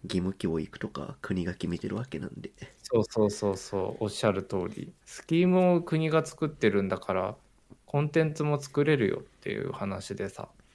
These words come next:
Speaker 1: ね、そこの陣頭指揮はちゃんと取っていただきたいですけど。
Speaker 2: ね、本当に。だって教科書だってさ、散々ほら、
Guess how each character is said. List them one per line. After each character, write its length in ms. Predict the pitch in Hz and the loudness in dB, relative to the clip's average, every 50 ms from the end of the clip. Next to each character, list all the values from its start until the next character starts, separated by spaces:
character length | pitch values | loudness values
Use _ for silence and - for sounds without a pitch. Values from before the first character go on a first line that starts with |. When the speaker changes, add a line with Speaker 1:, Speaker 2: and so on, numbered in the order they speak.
| _ _ - - - _ _ _ _ _ - | _ _ -20 -20 -20 _ _ _ _ _ -12
Speaker 1:
ね、 100 | - - - | -12 -12 -14
そ 160 | - - - | -10 -10 -6
こ 100 | - 113 | -6 -4
の 140 | 107 107 101 | -4 -4 -6
陣 220 | - - 104 101 | -4 -2 -4 -4
頭 140 | - - 92 | -2 -4 -4
指 120 | 95 98 - | -4 -4 -8
揮 160 | - - - | -8 -8 -8
は 80 | - | -8
ち 120 | - - 95 | -6 -4 -6
ゃ 20 | |
ん 80 | 95 95 | -6 -4
と 100 | - 92 | -6 -6
取 160 | - 104 - | -4 -6 -6
っ 20 | |
て 120 | - - 65 | -6 -8 -10
い 60 | - | -6
た 100 | - - | -6 -6
だ 120 | - 92 | -6 -6
き 100 | - - | -10 -8
た 100 | - - | -6 -6
い 80 | - 64 | -6 -6
で 80 | - - | -6 -10
す 140 | - - | -12 -12
け 100 | - - | -12 -12
ど。 120 | - - - _ - - - - - - - - 123 - - | -12 -12 -18 _ -20 -20 -16 -16 -14 -10 -6 -6 -8 -4 -2
Speaker 2:
ね、 220 | 110 110 107 104 - - - _ - - 110 | 2 2 2 2 0 -4 -12 _ -16 -8 -4
本 120 | 107 104 | -4 -2
当 160 | - 101 101 | 0 0 2
に。 220 | 101 101 98 - - - | 2 2 0 -2 -2 0
だ 100 | 143 143 | 0 2
っ 20 | |
て 140 | 139 117 101 | 2 0 0
教 160 | - 165 175 | 2 0 2
科 160 | - - 320 | 6 6 6
書 160 | 208 - 143 107 | 6 6 4 4
だ 120 | 104 98 | 4 0
っ 80 | - - | 0 -2
て 140 | - 95 | -6 -8
さ、 280 | 90 - - 92 95 - | -4 -2 0 0 0 -2
散 280 | - - - 139 147 147 | -4 -2 0 0 0 4
々 260 | 135 143 143 143 139 | 6 6 6 6 6
ほ 140 | 135 139 123 | 4 4 4
ら、 200 | 98 - - | 4 2 0